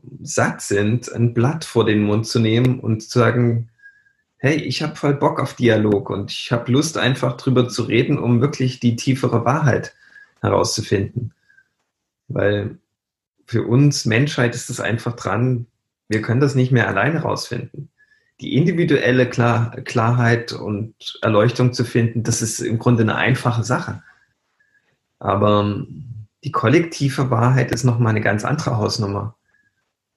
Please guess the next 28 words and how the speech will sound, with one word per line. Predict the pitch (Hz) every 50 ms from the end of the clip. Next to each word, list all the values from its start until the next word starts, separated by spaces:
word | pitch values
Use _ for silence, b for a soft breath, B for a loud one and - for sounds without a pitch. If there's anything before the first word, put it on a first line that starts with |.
| _ _ _
Es | - - -
ist | - -
einfach | - 131 135 135 - 120 -
vorbei, | - 110 101 101 98 104 127
dass | 123 123 117 -
wir | 117 113
das | 107 110 107 -
für | - - 113
uns | 107 113 120 113 -
alleine | - 107 107 90 92 110 135 143 127
leben | 113 113 117 135 147 151 143 120
und | 117 117 113 -
genießen, | - 113 107 110 113 127 147 - - 143
sondern | 131 - 117 117 113 110 113 110 - 127 104 101 110 117 - -
dass | - - -
wir | 117 120
uns | 117 120 -
verbinden | - - 110 104 113 127 165 170 175 - 127 120 113 b b b b b b b b b b b _ _
und, | - 147 143 107 - - - -
äh, | 131 117 139 170 - -
das | - 113 - -
kollektive | - 135 147 170 160 165 - - - 120 110 110 - 107 101 98 101 98 101 - -
Erwachen | - 92 95 107 101 101 - - 117 113
quasi, | - - 104 104 104 113 - 113 107 110 123 107 b b b b b b b b b b b b b _ - - -
äh, | - - - 104 104 117
den | - 117 110 110
kollektiven | - 131 143 165 165 165 - - - 127 127 143 117
Frieden, | 117 - - 160 165 160 151 131 117 107 107 101 -